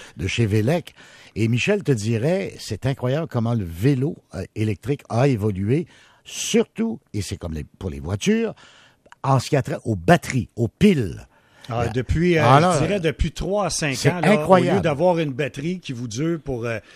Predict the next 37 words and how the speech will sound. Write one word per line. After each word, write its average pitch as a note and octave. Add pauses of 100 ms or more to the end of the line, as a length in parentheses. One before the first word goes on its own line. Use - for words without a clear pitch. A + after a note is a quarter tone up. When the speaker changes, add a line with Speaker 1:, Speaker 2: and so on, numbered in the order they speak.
(180)
Speaker 2:
à C3
peu -
près D#3
quarante, C#3
cinquante C#3+
kilomètres, A2+
Speaker 1:
Exact. G#2
Speaker 2:
là, D3+
on F#3
est D3+
dans C#3+
les C3+
côtes G#3
pendant C#3
quatre B2
jours. G3
Là. G#2+
Speaker 1:
Ouais. B2+
Speaker 2:
Puis B2
là, F3
on F3+
va D3+
faire E3+
des D3+
journées C#3+
de C#3
cinquante D3
ou E3+
soixante D3+
kilomètres. A#2+
Speaker 1:
Absolument. D#3
Speaker 2:
Soixante-dix C#3
une, B2+
une, B2+
une D#3
des C3
journées. C#3